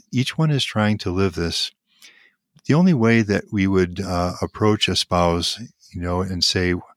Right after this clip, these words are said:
try to help the spouse with the experience, it has to be done humbly. There's no pedestal. You know, "I'm strong, but look at you struggling." None of that can be there. Um,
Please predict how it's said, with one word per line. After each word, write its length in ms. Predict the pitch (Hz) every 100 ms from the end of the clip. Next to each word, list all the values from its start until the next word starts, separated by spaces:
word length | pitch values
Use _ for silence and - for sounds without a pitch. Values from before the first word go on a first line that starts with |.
| _ _ _ _ -
try 140 | 107
to 100 | 95
help 260 | 87 107 -
the 80 | 90
spouse 420 | - 90 90 -
with 160 | 90 -
the 60 |
experience, 600 | 90 - - 92 92 87
it 60 | 113
has 220 | 120 143
to 100 | - -
be 100 | 101
done 200 | 95 90
humbly. 540 | 85 95 95 98 98
There's 200 | 104 101
no 120 | 117 110
pedestal. 640 | - 90 85 - 87 85 - - - - -
You 80 | 92
know, 160 | 90
"I'm 260 | 90 95 98
strong, 480 | - 92 87 87 82
but 160 | 92
look 160 | 95 90
at 120 | 87
you 140 | 90 87
struggling." 500 | - 87 87 90 87
None 140 | 95
of 80 | 87
that 240 | 87 92
can 160 | - 85
be 180 | 82 87
there. 300 | 87 87 87 - - - - - _ -
Um, 460 | 98 92 90 87